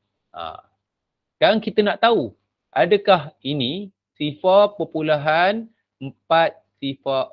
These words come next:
empat tolak lapan perpuluhan lapan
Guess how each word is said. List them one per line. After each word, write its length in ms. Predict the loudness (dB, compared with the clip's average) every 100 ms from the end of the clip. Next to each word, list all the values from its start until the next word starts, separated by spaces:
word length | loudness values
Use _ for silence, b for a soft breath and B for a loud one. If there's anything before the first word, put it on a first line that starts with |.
| -12
empat 560 | -14 _ 0 0 0 _ _ _ _
tolak 400 | -8 -4 -2 -4 -6
lapan 640 | -6 -6 -6 -4 -4 -4 -10
perpuluhan 640 | -12 -10 -10 -8 -8 -6
lapan 560 | -8 -8 -8 -8 -8